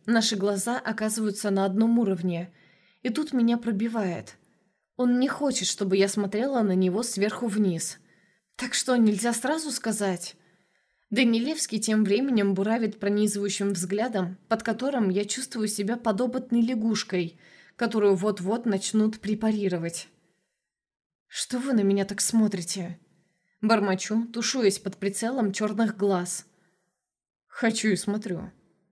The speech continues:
отвечает он не очень приветливо. «Тебя это смущает?»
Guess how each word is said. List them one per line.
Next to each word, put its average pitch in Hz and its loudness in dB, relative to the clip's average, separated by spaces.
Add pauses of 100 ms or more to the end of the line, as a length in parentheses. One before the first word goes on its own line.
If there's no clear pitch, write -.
отвечает 196 0
он 214 2
не 196 2
очень 190 0
приветливо. 185 0 (640)
«Тебя 202 4
это 185 0
смущает?» 208 -4